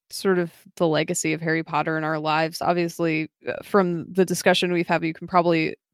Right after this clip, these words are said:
figure out <laughs> that we're pretty big Harry Potter fans, but it's something that's, that's loomed so large in my life over the years. Like I said, it really reached critical mass when I was, like, six or seven. And so in a way, it kinda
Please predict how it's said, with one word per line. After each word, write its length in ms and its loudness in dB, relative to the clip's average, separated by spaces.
figure 340 6
out 320 6
<laughs> 80 -20
that 560 6
we're 160 4
pretty 200 2
big 200 0
Harry 220 2
Potter 300 2
fans, 340 0
but 220 0
it's 180 4
something 320 4
that's, 400 -2
that's 280 -2
loomed 580 -2
so 300 4
large 640 2
in 140 0
my 180 2
life 480 0
over 200 2
the 120 0
years. 340 0
Like 140 0
I 80 4
said, 260 0
it 180 0
really 480 4
reached 480 0
critical 340 4
mass 440 2
when 100 -4
I 60 -2
was, 120 -6
like, 160 -12
six 320 -4
or 100 -4
seven. 580 0
And 180 -4
so 420 0
in 140 0
a 80 6
way, 360 6
it 100 -4
kinda 440 -2